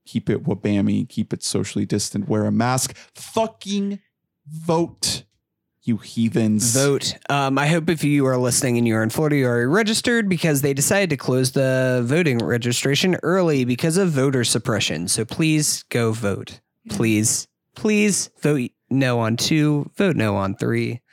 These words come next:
Speaker 2: All the
Speaker 3: <laughs>
Speaker 2: good ones.
Speaker 3: Of the state.
Speaker 1: Yeah, vote yes
Speaker 2: Yeah.
Speaker 1: on Orange County, save Split
Speaker 3: Yes,
Speaker 1: Oak.
Speaker 3: on the back of the ballot.
Speaker 1: Yes. But
Speaker 3: But,
Speaker 1: on
Speaker 3: um,
Speaker 1: the state amendments, uh, yeah.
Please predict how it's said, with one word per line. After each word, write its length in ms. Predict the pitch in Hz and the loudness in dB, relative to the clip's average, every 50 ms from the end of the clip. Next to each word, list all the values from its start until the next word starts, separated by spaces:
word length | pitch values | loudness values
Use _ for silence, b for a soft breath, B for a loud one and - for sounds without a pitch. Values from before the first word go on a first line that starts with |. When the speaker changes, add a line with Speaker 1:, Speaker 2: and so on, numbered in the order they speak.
| b b b b b b b b b b 302 247 190 - - 226 214 | b b b b b b b b b b -20 -20 -20 -12 -8 -4 -2
Speaker 2:
All 140 | - 143 123 | -2 -2 0
the 100 | 110 92 | -2 -2
Speaker 3:
<laughs> 0 | |
Speaker 2:
good 160 | - - 104 | -2 -4 -4
ones. 440 | 101 101 98 104 110 - - - - _ _ _ _ _ _ _ _ _ _ _ _ _ _ - | -4 -4 -4 -4 -6 -6 -8 -10 -14 _ _ _ _ _ _ _ _ _ _ _ _ _ _ -6
Speaker 3:
Of 300 | 185 185 180 175 170 165 | -4 -4 -4 -4 -4 -4
the 360 | 190 185 175 170 165 160 - - | -2 -2 -2 -4 -6 -8 -10 -16
state. 500 | - - - - 175 165 - - - _ _ _ _ _ - | -18 -18 -12 -10 -10 -8 -8 -10 -14 _ _ _ _ _ -2
Speaker 1:
Yeah, 220 | - 120 120 110 104 | 0 2 2 2 2
vote 280 | - - 143 160 151 143 | 0 0 0 0 0 0
yes 320 | 156 156 151 143 - - | 0 0 2 2 0 0
Speaker 2:
Yeah. 80 | 147 127 | 0 2
Speaker 1:
on 340 | 123 117 110 107 107 101 - - | 2 2 2 2 2 0 -2 -2
Orange 340 | 113 117 113 107 101 - - | 0 2 2 2 0 -2 -2
County, 480 | - 110 101 98 95 71 53 - - - | -2 0 2 2 0 0 -4 -8 -12 -12
save 280 | - - - 107 95 95 | -10 -4 -4 -2 -2 0
Split 220 | 101 - 101 90 87 | -2 0 0 0 0
Speaker 3:
Yes, 80 | - - | 0 0
Speaker 1:
Oak. 40 | 190 | 0
Speaker 3:
on 80 | 185 | -2
the 60 | 185 | -4
back 320 | 170 - 160 156 165 165 - | -4 -4 -6 -8 -8 -10 -12
of 20 | - | -12
the 60 | - | -10
ballot. 180 | - - 185 | -6 -4 -2
Speaker 1:
Yes. 500 | 190 - - - - - - - - - _ _ _ _ _ _ _ _ _ _ _ - | -2 -2 -2 -4 -6 -8 -8 -8 -12 -16 _ _ _ _ _ _ _ _ _ _ _ -16
But 320 | 175 214 208 - - 185 | -6 -2 -2 0 0 0
Speaker 3:
But, 120 | 190 185 190 | -2 -2 0
Speaker 1:
on 140 | - 117 117 | 0 2 2
Speaker 3:
um, 40 | |
Speaker 1:
the 140 | 117 113 110 | 2 2 2
state 300 | 107 - - 139 131 117 | 0 0 0 0 2 2
amendments, 720 | 117 110 107 104 104 107 107 107 110 110 - - - - b b b b b b b _ _ - | 2 2 2 2 2 2 2 0 0 -2 -4 -8 -12 -14 b b b b b b b _ _ -6
uh, 440 | - 104 101 107 107 - - - 135 120 _ _ _ _ _ _ _ _ _ _ _ _ _ - | -4 -2 -2 0 0 -2 -2 -4 -6 -10 _ _ _ _ _ _ _ _ _ _ _ _ _ -14
yeah. 240 | - - - - | -10 -10 -10 -12